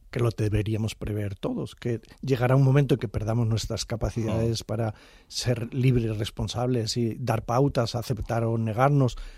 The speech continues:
Speaker 1: a las propuestas terapéuticas o rehabilitadoras o paliativas, es, es, es estupendo que lo definamos antes en nuestro testamento vital.
Speaker 2: Ujú.
Speaker 1: Es decir, que dejemos registrados nuestros valores para que los profesionales de la salud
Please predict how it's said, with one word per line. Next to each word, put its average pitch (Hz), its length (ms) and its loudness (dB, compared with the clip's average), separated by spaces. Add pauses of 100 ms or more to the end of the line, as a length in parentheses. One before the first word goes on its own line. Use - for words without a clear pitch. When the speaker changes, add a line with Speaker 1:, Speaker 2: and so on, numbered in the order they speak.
(140)
Speaker 1:
a 143 60 -2
las 127 180 -2
propuestas 127 720 -2 (120)
terapéuticas 131 760 0
o 123 380 0
rehabilitadoras 123 760 0
o 131 100 -2
paliativas, 135 460 0 (380)
es, - 260 -4
es, - 360 -2
es - 240 0
estupendo 147 580 -2
que - 240 -4 (120)
lo 127 300 2
definamos 120 720 0
antes 120 320 -4
en 127 140 -2
nuestro 107 360 -6
testamento 98 600 -8
vital. 92 340 -8 (240)
Speaker 2:
Ujú. 101 220 -6
Speaker 1:
Es 113 80 -2
decir, 117 300 -2
que 110 120 -4
dejemos 113 380 -2
registrados 123 720 -2 (280)
nuestros 151 540 6
valores 151 500 0
para 117 200 -6
que 113 120 -8
los 113 160 -6
profesionales 123 720 -6
de 127 100 -4
la 135 80 -2
salud 151 260 -2